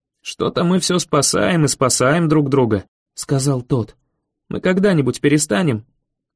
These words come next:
"Надеюсь, что нет", отозвалась я. Он снова нахмурился. В шуме вскипели тучи. "Прости", тихо произнёс он.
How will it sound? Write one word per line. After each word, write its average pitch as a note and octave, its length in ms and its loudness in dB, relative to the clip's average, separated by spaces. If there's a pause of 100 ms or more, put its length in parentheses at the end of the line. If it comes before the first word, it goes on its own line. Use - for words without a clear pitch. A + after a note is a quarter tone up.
"Надеюсь, E3+ 480 0
что - 240 -6
нет", C3 340 -6 (380)
отозвалась B2+ 720 -2
я. G2+ 200 -6 (640)
Он D#3+ 160 2
снова F#3+ 320 2
нахмурился. C3+ 800 0 (580)
В - 80 -14
шуме D#3 300 2
вскипели C#3+ 480 0
тучи. - 420 -6 (560)
"Прости", G#2+ 540 -2 (720)
тихо D#3 280 0
произнёс C#3 540 0
он. G2 180 -4